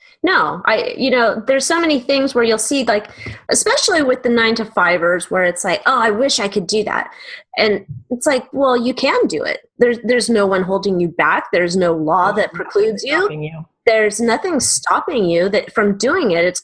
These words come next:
Speaker 1: you just need to, like, switch gears in your mind of, like, "I could do this if I made a plan and I stuck to it." There's, it's so funny because you'll get, I've gotten snark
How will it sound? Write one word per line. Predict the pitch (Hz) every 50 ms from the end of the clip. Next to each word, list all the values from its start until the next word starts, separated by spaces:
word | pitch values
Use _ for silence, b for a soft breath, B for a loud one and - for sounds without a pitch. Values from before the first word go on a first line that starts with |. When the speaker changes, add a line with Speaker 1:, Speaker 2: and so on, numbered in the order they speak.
| -
Speaker 1:
you | - 233 240 208
just | 202 226 220 - -
need | 226 220 208 208
to, | - 233 214
like, | 202 202 208 190 180 - - _ _ _ _ _ - -
switch | - - - 254 277 240 - 208 180
gears | 220 262 277 294 277 277
in | 247 233
your | 196 190
mind | 190 208 247 277 262 240
of, | 208 196 -
like, | 196 190 180 -
"I | - 180 180
could | - - 247 294 453 - -
do | - 175 175 156
this | 165 165 175 220 - - - 202
if | 226 254 - -
I | 240 240
made | 240 233 185 175 180
a | 226
plan | - - - 339 - - 196 165 147 143 151 - _ _ -
and | 196 202
I | 208
stuck | 233 233 - - 415 466 - - -
to | - 175 127
it." | 95 110 - - - B B B B B B
There's, | - 226 247 240 - - B B B B B B B B B _ _ _ _ -
it's | 254 269 -
so | - - 339 330 349 339
funny | - - 302 320 349 349 320 254
because | 226 233 233 262 254 247 208
you'll | 233 247 254 233 202
get, | - 269 302 320 254 - -
I've | 214 262 - -
gotten | 466 466 453 466 466 415
snark | - - - 247 202 190 190 269 -